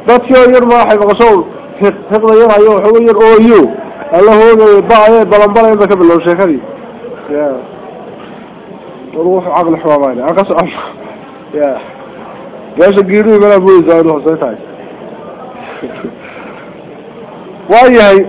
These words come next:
Allahu mustacaan wa alayhi tuklaan. Dhinaca kale, dadkii markuu daa ooyinta waxay yidhaaheen, haddii wax yar laba xaraf iyo waxay ka daahiraan, ama taah yar wax saasa,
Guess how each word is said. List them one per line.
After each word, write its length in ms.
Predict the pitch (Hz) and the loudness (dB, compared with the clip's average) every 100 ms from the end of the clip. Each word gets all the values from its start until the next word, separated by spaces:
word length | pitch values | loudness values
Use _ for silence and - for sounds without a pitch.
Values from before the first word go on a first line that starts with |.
| - - - | -8 -20 -2
Allahu 440 | 190 220 233 214 208 | 2 4 4 2 0
mustacaan 400 | 180 202 220 220 | -2 0 2 4
wa 120 | 208 | 4
alayhi 240 | 214 208 196 | 4 4 2
tuklaan. 440 | 185 180 165 117 - - - - - - - - | -4 0 0 0 -6 -18 -20 -20 -20 -20 -14 0
Dhinaca 420 | 240 262 214 214 208 | 4 4 4 2 2
kale, 200 | 190 180 180 175 | 4 4 2 0
dadkii 260 | 220 233 247 | -2 0 -2
markuu 280 | 254 - 247 214 | -2 -2 -2 2
daa 120 | 214 220 | 4 4
ooyinta 320 | 233 247 220 | 2 0 0
waxay 220 | 208 233 | 0 0
yidhaaheen, 440 | 233 208 190 190 190 190 | 2 4 4 2 0 -4
haddii 300 | 180 175 254 | -8 -4 -2
wax 200 | 247 220 | 0 0
yar 120 | 214 | 0
laba 200 | 208 240 208 | 2 2 2
xaraf 200 | 233 240 | 0 0
iyo 100 | 214 202 | 0 0
waxay 180 | 196 240 | 0 0
ka 80 | |
daahiraan, 540 | 233 214 202 208 214 180 202 | 0 2 4 4 2 2 2
ama 140 | 202 196 | 0 2
taah 160 | 240 214 | 2 4
yar 100 | 208 208 | 2 0
wax 100 | 220 | 0
saasa, 300 | 220 196 180 | 0 2 2